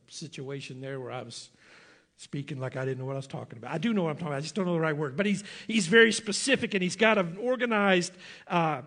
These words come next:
administration of the powers of darkness that he orchestrates, that he leads. Paul says we gotta be aware of these things. We gotta be aware that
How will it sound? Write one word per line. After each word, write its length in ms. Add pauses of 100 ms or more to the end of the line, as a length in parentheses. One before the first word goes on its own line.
(160)
administration 1000
of 240
the 80
powers 560
of 320 (340)
darkness 580
that 180
he 180
orchestrates, 1120
that 120
he 120
leads. 680 (840)
Paul 180
says 240
we 60
gotta 220
be 160
aware 280
of 140
these 240
things. 600 (500)
We 100
gotta 240
be 160
aware 460
that 220